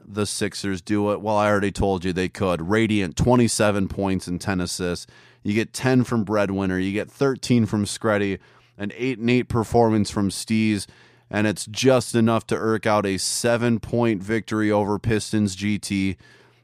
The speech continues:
in a game that we saw very, very close at the end of the third quarter.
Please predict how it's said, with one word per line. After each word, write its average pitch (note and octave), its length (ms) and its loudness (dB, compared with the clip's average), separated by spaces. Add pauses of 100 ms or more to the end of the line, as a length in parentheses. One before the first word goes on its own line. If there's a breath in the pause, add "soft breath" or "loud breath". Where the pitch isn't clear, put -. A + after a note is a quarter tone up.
in G#2 140 0
a G#2 80 2
game A2 280 0
that F#2+ 180 -2
we B2 220 -4
saw G2+ 320 0
very, G#2+ 580 0
very F#2+ 420 -2
close G#2 560 -4 (340 soft breath)
at F#2+ 220 -4
the G#2 140 -2
end G#2 180 0
of F#2 80 -4
the F#2+ 100 -2
third F#2+ 360 -4
quarter. A2+ 480 0